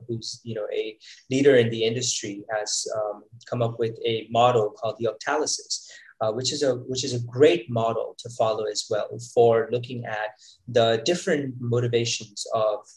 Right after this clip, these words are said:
in gamification. And I can't go through all eight of them, but broadly said, um, they are broken into four different categories.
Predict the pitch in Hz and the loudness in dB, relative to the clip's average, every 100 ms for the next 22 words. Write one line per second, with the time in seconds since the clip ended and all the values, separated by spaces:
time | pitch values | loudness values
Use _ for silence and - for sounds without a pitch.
0 | - 120 113 113 107 104 - 107 107 - | -10 -8 -6 -4 -6 -8 -10 -6 -6 -8
1 | - - _ _ - 120 120 139 120 131 | -12 -20 _ _ -2 0 2 0 0 -2
2 | 131 117 117 120 113 117 - 131 120 120 | -4 -2 6 6 6 2 -4 -4 -4 -8
3 | 107 120 120 _ _ 123 120 120 127 127 | -14 -16 -20 _ _ 0 0 -4 0 4
4 | 160 202 123 117 - 156 107 - - 113 | 6 4 0 -6 -2 0 -2 -6 -6 -4
5 | 110 113 - _ _ 139 127 123 120 120 | -4 -8 -18 _ _ 4 6 8 6 2
6 | 135 147 120 120 117 - 147 143 143 139 | -2 -4 -4 -4 -6 2 6 8 8 6
7 | 135 - _ 117 139 - 113 - - 165 | 0 -10 _ -4 -4 -2 -6 -6 -4 -2
8 | 147 110 104 123 - | -2 -4 -8 -8 -12